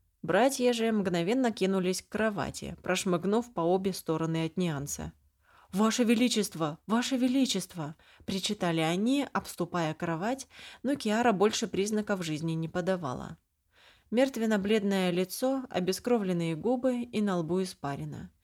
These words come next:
И где только так хорошо научилась изображать полутруп? "Она ведь поправится?" жалобно спросил близнец. "Если нет,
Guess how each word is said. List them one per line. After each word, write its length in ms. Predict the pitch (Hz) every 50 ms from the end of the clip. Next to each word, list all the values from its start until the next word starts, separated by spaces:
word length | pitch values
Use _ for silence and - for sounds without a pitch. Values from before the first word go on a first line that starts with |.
| _ - - - - _ -
И 120 | - 185 180
где 300 | 175 175 - 240 262 262
только 480 | 262 - 269 269 262 254 - - 254
так 280 | 254 - 254 240 240 240
хорошо 460 | - - 247 247 247 240 - - 247
научилась 600 | 233 233 233 247 247 240 - - 240 226 214 -
изображать 640 | 202 202 208 220 196 214 220 226 220 226 214 208 - -
полутруп? 680 | - 214 214 208 220 233 233 - - 170 151 147 _ - _ _ _ _ _ _ _ _ _ _ _ _ _ -
"Она 240 | - 175 175 185
ведь 220 | 175 185 180 - -
поправится?" 800 | 202 190 - 220 233 254 247 247 240 - - 180 165 160 165 _ _ _ _ _ -
жалобно 480 | - 170 185 180 170 180 180 175 170 165
спросил 460 | - - - 185 180 - - 170 170
близнец. 600 | 156 180 175 185 180 180 170 165 165 160 - - _ _ _ _ - - _ -
"Если 320 | 185 190 190 185 - 180 175
нет, 440 | 175 175 185 202 233 247 - -